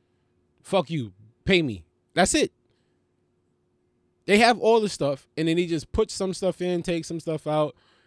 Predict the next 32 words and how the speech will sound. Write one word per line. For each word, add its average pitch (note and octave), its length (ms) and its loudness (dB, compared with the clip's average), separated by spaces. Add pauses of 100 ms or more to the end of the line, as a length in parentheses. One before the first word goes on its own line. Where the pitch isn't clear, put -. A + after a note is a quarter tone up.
(120)
and C#3+ 140 -2
then C3+ 240 -4 (320)
act D3+ 240 -2
like C#3+ 200 -4
it's C3 120 -8
supposed C#3+ 320 -6
to C3+ 80 -10
be C3 220 -4
a, A#2+ 60 -6 (160)
a B2+ 240 -8
upgrade A#2+ 520 -8
or A2 40 -10
some A#2 220 -12
shit. A2+ 300 -10 (440)
And A3 120 -8
that's A#3+ 200 -6
it. F4 160 -6
You D#3+ 120 -12
get F3+ 140 -2
stuck - 280 -4
with F#3 140 -8
that. C#3+ 220 -4 (1300)
You C#3 80 -14
get D3+ 180 -2
stuck - 420 -4
with D3 140 -6
that. A2 220 -6 (2250)
Five D#3+ 480 -4
hundred, D3+ 240 -4
six D#3+ 240 -10
hundred C#3+ 220 -8
dollars. G#2+ 520 -8